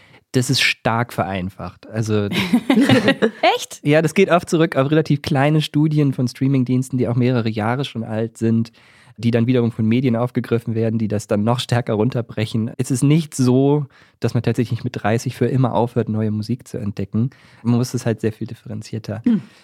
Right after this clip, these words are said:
Speaker 1: betrachten. Und tatsächlich, also eine umfangreichere Studie, die Spotify letztes Jahr rausgebracht hat, auch eine relativ große, ich glaub, sie haben sich hunderttausend zahlende Kunden, Kundinnen in den U S A angeguckt, die hat auch manche dieser, dieser Thesen widerlegt. Also es ist schon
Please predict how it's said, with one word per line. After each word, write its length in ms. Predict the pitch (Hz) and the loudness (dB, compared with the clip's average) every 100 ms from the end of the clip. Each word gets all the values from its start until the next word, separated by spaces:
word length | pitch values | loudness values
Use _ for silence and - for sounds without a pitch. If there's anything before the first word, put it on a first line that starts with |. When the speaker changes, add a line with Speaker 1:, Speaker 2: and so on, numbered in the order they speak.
| _ _ - | _ _ -10
Speaker 1:
betrachten. 600 | - - 185 - 220 240 | -4 0 -2 0 0 2
Und 280 | 151 131 | 0 0
tatsächlich, 560 | 151 143 156 190 147 - | 0 0 2 0 -2 -2
also 140 | 135 | 0
eine 140 | 143 131 | 2 2
umfangreichere 680 | 185 233 190 147 143 139 127 | 2 2 2 0 0 -2 -2
Studie, 320 | - 139 131 | -2 -2 0
die 80 | 120 | -2
Spotify 440 | - 151 151 127 | -4 -6 -4 -2
letztes 360 | 113 127 - - | 0 -2 -6 -6
Jahr 300 | 139 139 127 | -4 -4 -2
rausgebracht 680 | 120 131 135 - 123 - | -4 -4 -8 -6 -6 -2
hat, 240 | 123 - - | -4 -4 -6
auch 160 | - | -2
eine 160 | 120 110 | 0 0
relativ 320 | 120 - - | -2 -4 -8
große, 380 | 127 127 170 - | 0 2 2 -2
ich 80 | - | -4
glaub, 160 | 117 | -4
sie 100 | 113 | -2
haben 140 | 110 117 | -2 -2
sich 160 | 113 | 0
hunderttausend 960 | 123 139 127 - 113 120 117 113 113 - | 0 0 -2 -4 -2 -2 0 -2 -2 -8
zahlende 400 | - 113 120 120 | -6 -2 0 0
Kunden, 540 | - 120 120 117 113 | -2 -2 0 0 -2
Kundinnen 300 | 113 127 117 | -2 0 0
in 60 | 123 113 | 0 -2
den 20 | |
U 100 | 120 | -2
S 120 | 110 - | -6 -6
A 140 | 117 | -6
angeguckt, 420 | 127 120 135 123 _ _ _ _ _ _ | -4 -4 -4 -6 _ _ _ _ _ _
die 180 | - 127 | 0 2
hat 140 | 156 | 2
auch 100 | 147 | 2
manche 280 | 143 135 156 | 2 2 0
dieser, 420 | 131 123 123 120 | 0 2 4 2
dieser 240 | 117 123 117 | 0 -2 -2
Thesen 340 | - 131 123 | 0 2 2
widerlegt. 520 | 113 113 110 127 - | 2 2 2 0 -2
Also 140 | 101 101 | -8 -8
es 60 | 113 | -6
ist 160 | 113 | -4
schon 420 | - 143 156 - | 0 2 2 -2